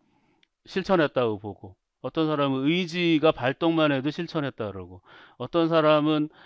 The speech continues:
하려고 이제 밖을 나서면 실천이라고 했고, 각각 누군지 기억나시나요? 어, 동양 사상의 연장이 되면 안 되지만,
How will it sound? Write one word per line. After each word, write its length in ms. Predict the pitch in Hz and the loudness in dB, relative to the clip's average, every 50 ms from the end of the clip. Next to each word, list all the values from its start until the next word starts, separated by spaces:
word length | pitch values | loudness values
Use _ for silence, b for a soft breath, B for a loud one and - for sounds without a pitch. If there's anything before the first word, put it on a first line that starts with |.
| B | B
하려고 720 | B B - 208 214 208 202 190 180 170 170 170 165 156 147 143 | B B 0 2 4 6 6 6 6 4 4 4 4 2 0 -4
이제 340 | 143 139 147 156 151 135 - b b b b b _ _ | -6 -2 0 2 2 2 0 b b b b b _ _
밖을 340 | - - 143 - - 170 147 | -4 -4 -2 0 0 0 2
나서면 540 | 123 120 127 147 160 - 202 196 185 175 160 | 4 6 6 6 6 6 4 4 4 4 4
실천이라고 640 | 151 156 143 - 156 143 127 123 117 107 98 104 101 | 2 -2 -6 -6 -6 -6 -4 -4 -4 -6 -6 -8 -10
했고, 280 | 98 - - 104 95 | -12 -12 -16 -18 -18
각각 520 | - - - 139 - _ - 180 156 139 120 | -12 -8 -8 -10 -6 _ 2 2 2 2 2
누군지 400 | 131 143 156 170 175 151 156 143 | -2 -2 0 0 0 0 -2 -2
기억나시나요? 840 | - 139 139 139 139 123 110 107 - 131 131 139 139 135 147 160 _ _ _ _ _ - | 0 0 0 0 0 -2 -2 -2 -4 -6 -8 -8 -8 -8 -10 -12 _ _ _ _ _ -20
어, 140 | 101 95 92 - | -20 -20 -16 -12
동양 260 | - 127 127 135 139 | -8 -6 -4 -4 -4
사상의 320 | 139 135 127 135 131 123 | -4 -4 -4 -4 -4 -4
연장이 380 | 113 107 123 131 147 143 127 135 | -4 -4 -2 0 0 0 0 0
되면 220 | 113 123 120 120 | -2 -4 -4 -4
안 120 | 107 104 107 | -6 -6 -6
되지만, 380 | 107 110 101 107 107 117 113 | -8 -10 -10 -8 -8 -10 -10